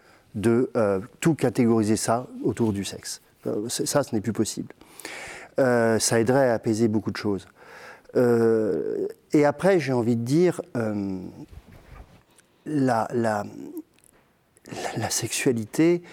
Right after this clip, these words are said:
euh, est à la fois la chose, une des choses les plus belles de l'être humain et aussi, très souvent, une des choses les plus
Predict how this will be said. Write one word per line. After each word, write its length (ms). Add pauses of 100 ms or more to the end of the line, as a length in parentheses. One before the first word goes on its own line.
(500)
euh, 280 (120)
est 160
à 60
la 100
fois 320
la 120
chose, 480
une 120
des 100
choses 200
les 100
plus 120
belles 460 (480)
de 300
l'être 580
humain 320 (160)
et 100
aussi, 460 (960)
très 200
souvent, 360
une 100
des 80
choses 300
les 100
plus 300